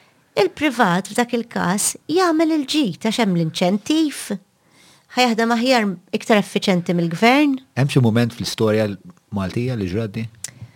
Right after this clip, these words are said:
Speaker 1: Em, per eżempju, hemm ċertu beach concessions li tara li l-bajja tinżamm iktar nadifa u li hija aċċessibbli wkoll.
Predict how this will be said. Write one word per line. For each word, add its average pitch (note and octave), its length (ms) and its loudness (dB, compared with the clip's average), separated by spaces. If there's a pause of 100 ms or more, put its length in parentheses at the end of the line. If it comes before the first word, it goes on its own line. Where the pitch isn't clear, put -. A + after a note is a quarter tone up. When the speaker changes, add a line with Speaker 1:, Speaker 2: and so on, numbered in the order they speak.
(600)
Speaker 1:
Em, B3+ 680 0 (1200)
per G#3 100 0
eżempju, G#3 600 2 (100)
hemm B3 200 0
ċertu F3 340 -2
beach E3 260 -4
concessions C#4+ 840 0
li A#3+ 180 -4
tara B3 420 2
li B3 160 2
l-bajja G#3+ 440 2
tinżamm G3 560 2
iktar F#3+ 440 0
nadifa A3 580 0 (800)
u E4+ 100 2
li A#3+ 200 4
hija C4+ 160 0
aċċessibbli A3+ 640 2
wkoll. E3 380 0